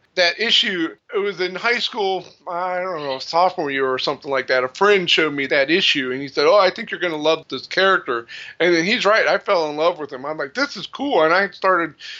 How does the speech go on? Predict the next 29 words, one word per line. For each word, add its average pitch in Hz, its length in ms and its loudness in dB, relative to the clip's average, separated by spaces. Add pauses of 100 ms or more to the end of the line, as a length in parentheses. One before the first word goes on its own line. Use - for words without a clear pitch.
(120)
trying 208 200 2
to 180 120 2
get 160 160 -2 (140)
everything 220 460 -2
I 190 140 2
possibly 180 440 -2
could 165 240 -6
with 139 220 -6
anything 185 460 -2
Taskmaster 151 600 0
related. 175 460 0
And 139 120 -10
for 165 120 2
the 151 80 0
longest 165 400 2
time, 214 340 0 (340)
I 208 120 2
could 175 200 -6
not 208 500 0
find 208 420 0
that 135 160 -2
one 156 220 -8
ninety-six. 147 640 -8
Years 285 240 2
before 208 320 0
I - 40 0
got 175 200 2
into 151 180 -8
conventions, 160 640 -8